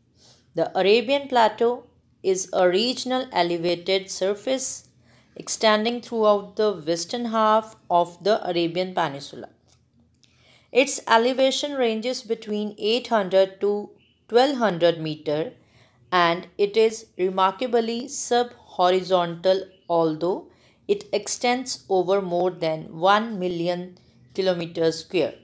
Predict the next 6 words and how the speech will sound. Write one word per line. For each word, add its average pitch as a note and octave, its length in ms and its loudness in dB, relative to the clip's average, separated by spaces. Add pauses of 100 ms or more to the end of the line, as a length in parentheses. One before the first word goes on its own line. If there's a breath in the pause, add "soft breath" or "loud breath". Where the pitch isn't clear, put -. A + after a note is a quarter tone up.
(960 soft breath)
Two C4 140 -4
water A3 320 4
bodies E3+ 580 -2
border F3 460 0
Saudi F3+ 400 2
Arabia, A3 540 -2